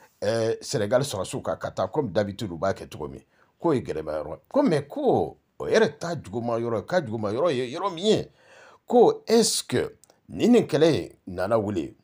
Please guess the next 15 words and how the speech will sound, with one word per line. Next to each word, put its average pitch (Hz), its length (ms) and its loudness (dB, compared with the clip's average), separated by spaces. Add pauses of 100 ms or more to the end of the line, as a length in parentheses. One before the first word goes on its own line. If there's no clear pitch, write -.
(100)
ni - 200 -2
Senegal 117 520 -2
ko - 240 -4
k'ale 147 400 0
bɛ 110 220 -4
taa 101 160 -2
Niger 131 300 0
kɛlɛ, - 280 -8 (380)
ko - 260 2
est-ce 220 220 2
que 165 140 2
Mali 113 260 0
tɛna 113 220 0
Senegal 92 400 0
kɛlɛ? - 280 -8